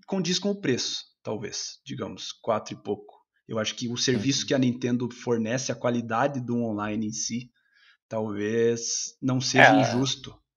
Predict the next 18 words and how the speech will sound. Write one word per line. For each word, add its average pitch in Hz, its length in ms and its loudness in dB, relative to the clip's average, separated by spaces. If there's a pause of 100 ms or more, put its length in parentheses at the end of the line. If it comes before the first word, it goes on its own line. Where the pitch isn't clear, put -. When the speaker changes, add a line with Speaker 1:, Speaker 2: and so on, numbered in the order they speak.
(240)
Speaker 2:
dentro 127 260 4
Speaker 1:
Ah. 131 40 2
Speaker 2:
da 131 120 10
legalidade, 135 1120 4
aquela 113 260 -2
coisa 107 440 -4
de 107 80 -6
fugir 107 340 -6
das 117 240 2
rooms 107 300 -4
piratas 101 720 4
e 101 60 -10
tal, 107 380 4
Speaker 1:
E - 120 -18
Speaker 2:
perfeito. - 540 -6
Speaker 1:
também, 156 440 2
é, 131 280 0
e, 143 160 2